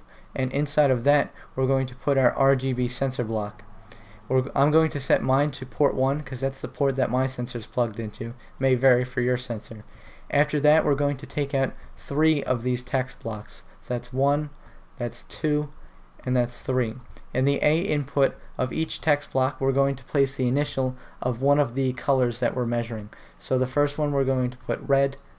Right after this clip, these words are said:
the second one we're going to put green for G,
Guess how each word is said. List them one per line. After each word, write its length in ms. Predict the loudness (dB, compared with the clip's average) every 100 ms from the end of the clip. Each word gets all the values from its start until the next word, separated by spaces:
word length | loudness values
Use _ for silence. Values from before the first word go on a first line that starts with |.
| -20 -20 -10
the 60 | -4
second 280 | 0 2 2
one 200 | 2 2
we're 100 | 2
going 220 | 2 0
to 60 | -4
put 300 | -4 -6 -4 -12 -14 -10 -6
green 400 | 0 2 2 -2
for 200 | -2 -4
G, 320 | 0 -2 -2